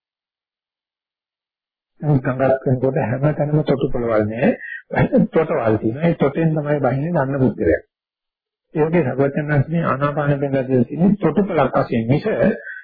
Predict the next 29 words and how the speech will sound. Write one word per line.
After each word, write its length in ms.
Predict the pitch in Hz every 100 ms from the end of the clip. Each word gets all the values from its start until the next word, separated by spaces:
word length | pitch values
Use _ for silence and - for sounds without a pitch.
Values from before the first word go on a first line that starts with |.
| _ -
ඒකම 420 | 151 175 170 175 185
නෙවෙයි, 360 | 254 196 160 202
ඒකම 260 | 156 - 143
තැන. 260 | 120 - - _ _
ඕන 240 | 143 190 214
තැනකින් 340 | 170 156 139 127
දැස්සොත් 360 | 117 - -
එකයි. 240 | - 95 - - _ _ - -
ඒ 160 | - 175
නිසා 260 | 190 226
අනිවාර්යයෙන්ම 560 | 165 170 180 170 160 156
සක්මන්ට 400 | 131 135 127 120
යනකොට 300 | 113 123 147
මේ 160 | 165 165
ආනාපාන 440 | 139 139 135 131
නැති 260 | 131 120 131
කරගත 260 | 123 117
එකලස 360 | - - 143 147 277 - - -
රූප 220 | - 185 190
බැලීම 360 | 147 127 123 120
විශ්ේ 320 | 120 135 156
ශබ්ද 280 | 151 151 151
ඇහිම් 220 | 131 131
කරේ 240 | 123 139
සිදු 260 | - 160 -
වෙනවා. 240 | - 87 - - - -
මේක 240 | 185 208
ඊටත් 320 | 226 160 180 233 214
වඩා 380 | 226 208 220